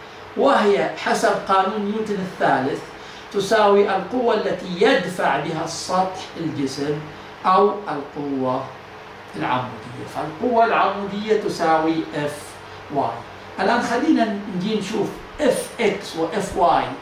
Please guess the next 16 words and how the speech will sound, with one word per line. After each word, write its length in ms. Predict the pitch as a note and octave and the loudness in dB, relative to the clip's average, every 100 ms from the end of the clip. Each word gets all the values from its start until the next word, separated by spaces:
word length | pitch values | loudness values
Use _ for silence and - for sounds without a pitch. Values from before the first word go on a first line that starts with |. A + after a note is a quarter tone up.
| - - - - | -14 -18 -16 0
ماذا 520 | G#3+ C4 B3+ A3+ G#3 | 4 6 6 4 4
تساوي 480 | G3 G3+ G3+ G3+ G3 | 0 4 6 6 2
بالنسبة 640 | F3+ F3 E3 F3+ - D#3+ | -2 -6 -6 -6 -8 -2
إلى 540 | E3 - D#3 D3 - F3 | -2 0 -2 -2 0 0
اف 180 | - - B2+ | -2 -4 -4
جي. 120 | C3 A#2 - - - - | -4 -4 -12 -16 -16 -8
طبعا 160 | C#3+ E3 | -2 0
اف 380 | - A#3 - F#3+ | 2 0 0 0
جي 160 | A3+ | 0
احنا 160 | F#3 F#3+ | 0 0
نعرف 420 | G3+ F3+ E3 - | 2 4 4 0
تساوي 340 | G3 F#3 F3+ F3+ | -4 2 4 4
ماذا؟ 500 | F3 D#3 C#3+ C#3 - - - - - C#3+ | 2 2 0 -2 -4 -10 -16 -16 -12 -8
تساوي 540 | - F3 E3+ E3+ F3+ | 2 4 6 4 4
وزن 320 | E3 F#3 E3 | 4 4 2
الجسم، 480 | D#3+ C3 D3 C3 D3 | 0 -2 -4 -4 -6